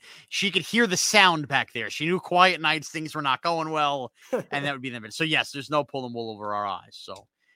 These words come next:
Speaker 1: that's amazing. Hey, you know what? This is the, you guys listening early into our early stage of the podcast, this is the beauty of the podcast. We enter this podcast expecting to talk about something we never even hit on,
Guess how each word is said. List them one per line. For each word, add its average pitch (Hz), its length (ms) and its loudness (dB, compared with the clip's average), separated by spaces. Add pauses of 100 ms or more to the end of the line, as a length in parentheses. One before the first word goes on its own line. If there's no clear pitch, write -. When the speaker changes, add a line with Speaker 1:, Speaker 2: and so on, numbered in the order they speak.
(140)
Speaker 1:
that's 185 180 0
amazing. 180 440 -2
Hey, 214 300 2
you 208 100 -8
know 262 80 4
what? 285 260 0
This 277 180 -6
is 311 120 -6
the, 294 160 -4
you 277 320 0
guys 277 360 0
listening 202 600 -4
early 190 320 -4
into 165 180 -6
our 147 140 2
early 170 220 0
stage 156 280 -6
of 143 60 -10
the 135 100 -16
podcast, 127 500 -2 (260)
this 180 340 0
is 240 160 -2
the 214 80 -2
beauty 185 280 -6
of - 20 -6
the 190 80 -4
podcast. 185 640 -4
We 139 280 -10
enter 233 320 -6
this 233 140 -8
podcast 190 540 2
expecting 196 480 -2
to 170 60 -10
talk 180 280 0
about 131 220 -2
something 110 420 -10 (260)
we 226 160 0
never 247 360 2
even 196 240 -2
hit 202 320 2
on, 117 360 4